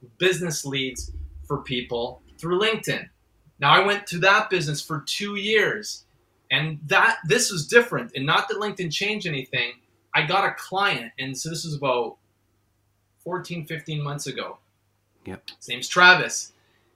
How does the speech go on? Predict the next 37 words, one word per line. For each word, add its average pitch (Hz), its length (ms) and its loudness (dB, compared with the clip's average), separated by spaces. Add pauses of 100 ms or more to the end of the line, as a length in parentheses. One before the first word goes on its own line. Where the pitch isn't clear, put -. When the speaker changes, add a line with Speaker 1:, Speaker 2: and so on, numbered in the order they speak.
(180)
Speaker 1:
I'm 110 60 -20
generating 135 420 2
leads 202 260 2
for - 260 0
him. - 140 -8 (100)
He's 117 140 -18
been 135 120 -2
a 143 60 -4
client 147 280 0
for 156 80 -6
a 147 40 -2
long 156 200 0
time. 156 360 -2 (100)
In 147 180 -4
January 247 600 0
of 180 80 -2
this 208 220 0
year, 190 180 4
he 175 100 -4
comes 185 360 -4
to 143 80 -8
me. 123 300 -8 (320)
He 180 80 -2
runs 196 200 0
a 147 100 -4
publishing 147 680 -2 (380)
business. 104 560 -8 (800)
And 151 480 4
so 165 140 -2
what 185 140 2
he 208 80 0
does 185 220 2
is 165 60 -6
he 175 120 0
helps 160 300 0
you 120 200 -16
write, 165 420 2